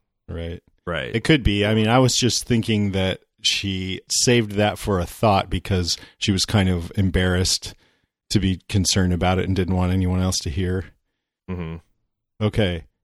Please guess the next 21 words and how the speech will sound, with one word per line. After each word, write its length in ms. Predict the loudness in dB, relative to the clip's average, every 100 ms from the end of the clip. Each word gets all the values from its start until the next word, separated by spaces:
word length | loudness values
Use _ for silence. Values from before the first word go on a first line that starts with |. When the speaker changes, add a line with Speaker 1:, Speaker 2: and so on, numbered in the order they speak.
| _ _ _ _
Speaker 1:
My 380 | -4 0 2 2
number 240 | 2 2
three, 400 | 0 0 0 2
we've, 280 | 4 2 -2 -4
we've 220 | -2 2
talked 280 | 2 2 2
around 280 | 2 2
it 100 | 0
a 40 | 2
bit, 180 | 0 0
but 400 | -2 -2 -10 0
David 640 | 2 4 4 4 2 -4
feeling 460 | -6 0 2 2 2
like 200 | 0 0
a 60 |
villain 460 | 0 0 2 2 2
this 180 | 0 0
episode 400 | -2 0 2 2
I 100 | 2
thought 240 | 0 0
was 320 | 0 0 -2